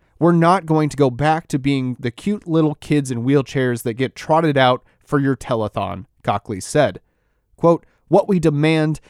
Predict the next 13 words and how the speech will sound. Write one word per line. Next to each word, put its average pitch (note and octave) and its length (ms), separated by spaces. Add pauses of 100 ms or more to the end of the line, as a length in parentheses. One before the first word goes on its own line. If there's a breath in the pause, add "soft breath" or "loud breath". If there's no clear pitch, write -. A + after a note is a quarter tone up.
(100)
is C#3 160
an C#3 180
equal F#3+ 340
seat D#3 260
at C3 100
the E3+ 60
table D#3+ 540 (160)
with E3 180 (160)
everyone C#3 420
else, - 500 (300)
and C#3+ 160
the B2 60
crux - 520